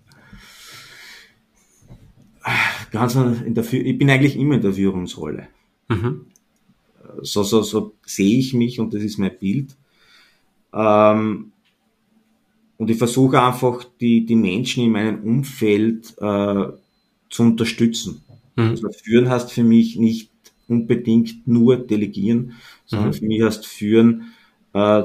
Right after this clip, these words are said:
Speaker 1: die Menschen in meinem Umfeld und, und in meinen Projekten und in meinem Unternehmen zu fordern und zu entwickeln.
Speaker 2: Ja.
Speaker 1: Dass sie, äh, die Menschen selbst den nächsten Entwicklungsschritt gehen können.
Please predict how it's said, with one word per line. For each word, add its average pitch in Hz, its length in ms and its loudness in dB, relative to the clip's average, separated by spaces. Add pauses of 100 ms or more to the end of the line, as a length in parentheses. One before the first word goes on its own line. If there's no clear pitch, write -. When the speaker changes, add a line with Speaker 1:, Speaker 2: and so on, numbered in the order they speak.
Speaker 1:
die 120 80 6
Menschen 113 640 2
in 110 120 2
meinem 104 280 0
Umfeld 117 720 0
und, 104 220 -6
und 101 220 -4
in 101 100 0
meinen 98 320 -2
Projekten 92 560 0
und 110 120 0
in 98 140 0
meinem 95 260 -2
Unternehmen 98 760 -4 (1200)
zu - 120 -12
fordern 101 560 0
und 113 160 -2
zu 104 120 -4
entwickeln. 90 560 -6 (400)
Speaker 2:
Ja. - 100 -10
Speaker 1:
Dass 98 120 -4
sie, 107 100 -2
äh, 101 260 -4 (1120)
die 110 260 -2
Menschen 101 640 -4
selbst - 380 0
den 104 120 -2
nächsten 95 360 -6
Entwicklungsschritt 98 800 -10
gehen 92 260 -8
können. 95 440 -8